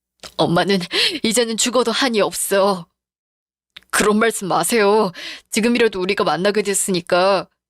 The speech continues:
그동안 못했던 효도 앞으로 잘할게요. 네, 어머님. 그동안 찬우를 그리워하면서 얼마나 힘드셨어요. 이 사람도 엄마를 어찌나 그리워했던지.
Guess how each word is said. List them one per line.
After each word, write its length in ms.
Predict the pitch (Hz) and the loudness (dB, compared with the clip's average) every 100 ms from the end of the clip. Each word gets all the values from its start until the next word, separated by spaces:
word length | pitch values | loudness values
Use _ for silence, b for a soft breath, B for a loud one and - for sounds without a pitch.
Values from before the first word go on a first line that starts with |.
| - | -4
그동안 320 | 208 233 220 | 0 0 2
못했던 440 | 196 240 269 240 | 0 0 0 0
효도 260 | 247 269 214 B B - | 0 0 -4 B B -6
앞으로 360 | 214 - 240 | -4 0 0
잘할게요. 720 | - 220 214 220 214 185 190 - _ _ _ _ _ _ _ _ | 0 -2 -2 0 0 2 0 -8 _ _ _ _ _ _ _ _
네, 200 | 185 220 | -2 2
어머님. 440 | 214 202 226 233 196 B B B B | 2 0 0 -2 -2 B B B B
그동안 340 | - 254 262 285 | -2 0 0 0
찬우를 320 | 403 370 320 | 0 2 2
그리워하면서 640 | 247 220 262 254 240 - | 0 0 2 0 0 2
얼마나 360 | 196 220 277 294 | 2 2 0 0
힘드셨어요. 1080 | 381 392 381 269 - 240 214 233 240 190 _ _ _ _ _ _ _ _ _ - | 0 0 0 -2 0 2 4 2 0 -6 _ _ _ _ _ _ _ _ _ -2
이 120 | - | 0
사람도 440 | 330 294 262 269 - B B B B | 2 2 0 -2 -4 B B B B
엄마를 380 | 262 247 302 - | -2 0 0 0
어찌나 420 | 160 - 349 330 | -2 -2 0 0
그리워했던지. 1000 | - 269 302 330 311 311 294 - 320 | -2 -4 0 0 0 -4 -4 -2 0